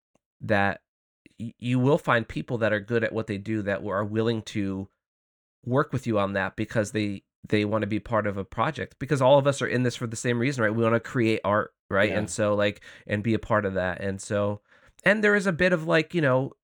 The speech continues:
Speaker 1: if somebody sees something, if I see, if I'm working as a D P and I see something in a director and I'm like, "This director is really smart and they're gonna go places.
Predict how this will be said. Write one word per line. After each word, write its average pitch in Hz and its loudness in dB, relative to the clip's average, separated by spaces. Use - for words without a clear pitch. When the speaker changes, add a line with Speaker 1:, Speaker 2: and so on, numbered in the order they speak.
Speaker 1:
if 127 -4
somebody 165 2
sees 156 0
something, 139 0
if 117 -6
I 151 0
see, - -6
if 127 -4
I'm 151 0
working 127 0
as 117 0
a 110 -2
D 113 -2
P - -2
and 101 2
I 104 -2
see 120 -2
something 107 -4
in 98 -2
a 95 -2
director 98 -2
and 92 -6
I'm 90 -8
like, 95 -4
"This 180 -6
director 107 0
is 87 -8
really 127 2
smart 82 -2
and 107 -2
they're 143 2
gonna 113 0
go 98 0
places. 98 -4